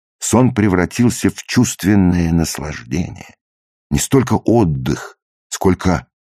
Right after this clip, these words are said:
оргия сладострастия. Кончились и мои мучения из-за клопов.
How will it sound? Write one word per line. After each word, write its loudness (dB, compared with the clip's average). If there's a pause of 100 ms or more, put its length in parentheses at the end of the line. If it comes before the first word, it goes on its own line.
(160)
оргия -2 (120)
сладострастия. -8 (840)
Кончились 0
и -2
мои 0
мучения 2
из-за -12
клопов. -10